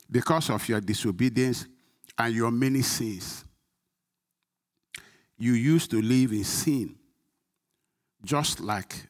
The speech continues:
the rest of the world, obeying the devil. Before, the commander of the powers in the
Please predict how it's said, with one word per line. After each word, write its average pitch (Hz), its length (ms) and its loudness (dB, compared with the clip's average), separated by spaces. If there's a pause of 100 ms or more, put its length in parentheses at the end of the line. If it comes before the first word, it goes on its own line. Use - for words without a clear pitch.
the 104 140 0
rest 127 420 -4
of 92 200 -6
the 85 60 -8
world, 92 600 0 (720)
obeying 139 760 4 (260)
the 90 140 -6
devil. - 420 -2 (1120)
Before, 120 360 0 (1300)
the - 100 -2
commander 160 600 2
of 107 220 0
the 98 80 -4
powers 143 600 0 (180)
in 104 180 0
the 104 100 -4